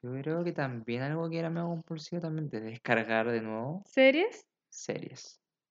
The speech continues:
Speaker 2: Me
Speaker 1: Y
Speaker 2: lo
Speaker 1: películas.
Speaker 2: imagino, sí, pero y hasta el día de hoy me decís, "No, esa la tengo descargada", y es como, "¿Para qué? Tengo como ocho cuestiones de streaming".
Speaker 1: Ya, pero ¿y por qué no
Speaker 2: Probablemente
Speaker 1: las
Speaker 2: ahí está
Speaker 1: borré
Speaker 2: la película.
Speaker 1: nunca? Pues no las borré nunca.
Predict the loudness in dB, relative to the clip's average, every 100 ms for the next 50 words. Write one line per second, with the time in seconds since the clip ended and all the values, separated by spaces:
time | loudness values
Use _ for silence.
0 | _ _ _ -6 0 4 6 4 2 0
1 | 0 -4 -6 -2 0 2 2 2 0 0
2 | 2 4 4 4 4 2 2 2 2 2
3 | 2 0 0 0 0 2 0 2 0 -2
4 | -2 -2 0 0 0 0 0 0 0 2
5 | 2 0 -2 0 0 2 4 4 4 -2
6 | 0 0 0 0 -2 -6 -4 0 2 4
7 | 2 2 6 10 10 10 10 12 12 12
8 | 10 10 10 10 10 8 6 4 0 0
9 | 0 0 -2 -4 -10 -12